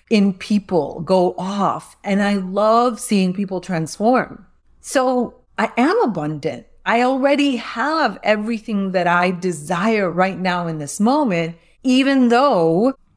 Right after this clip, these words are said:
I do desire certain metrics. I do desire to achieve a certain income. But while I wait for that to bake, I'm absolutely enjoying the process. I'm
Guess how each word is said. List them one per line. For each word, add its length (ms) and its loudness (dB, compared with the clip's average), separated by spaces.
I 260 0
do 580 4
desire 1120 0
certain 960 0
metrics. 640 -4
I 120 2
do 460 0
desire 1040 -2
to 160 4
achieve 520 2
a 60 2
certain 420 0
income. 680 0
But 140 2
while 320 4
I 140 2
wait 420 2
for 200 -4
that 380 -2
to 120 0
bake, 840 -2
I'm 300 0
absolutely 760 -2
enjoying 460 -4
the 100 -10
process. 680 -10
I'm 240 0